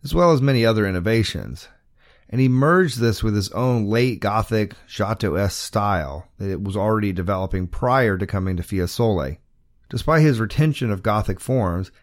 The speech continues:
Fra Angelico was actually on the cutting edge of the early Renaissance. And we tend to forget this because of the work of Masaccio and others who came along later, but during his day, he was the one using perspective, pushing the idea of linear perspective, and really developing it.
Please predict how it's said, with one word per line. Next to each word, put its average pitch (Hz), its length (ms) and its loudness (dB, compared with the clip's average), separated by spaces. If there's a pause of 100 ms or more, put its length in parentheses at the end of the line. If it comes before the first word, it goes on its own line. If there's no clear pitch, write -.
Fra 135 160 -2
Angelico 156 440 2
was 98 140 0
actually 117 460 -2
on 110 100 2
the 101 80 -2
cutting 110 400 0
edge 95 240 0
of 85 120 -6
the 95 120 0
early 90 220 -2
Renaissance. 85 720 -6 (520)
And 117 680 0 (100)
we 113 240 -6
tend 170 240 0
to 170 60 2
forget 123 400 0
this 82 180 -4
because 101 320 -6
of 92 140 -6
the 95 60 -4
work 92 200 -6
of 78 140 -6
Masaccio 101 680 -2
and 85 80 -6
others 104 340 -2
who 101 60 -8
came 95 200 -6
along 85 260 -6
later, 104 480 0 (220)
but 120 340 0
during 127 260 2
his 110 140 4
day, 131 440 2
he 120 200 2
was 147 220 0
the 117 80 0
one 104 260 0
using 104 480 0
perspective, 113 840 -2
pushing 131 340 0
the 110 80 0
idea 98 240 2
of 92 80 -4
linear 98 300 -2
perspective, 95 580 -4
and 90 160 -2
really 95 220 -2
developing 87 640 0
it. - 280 -10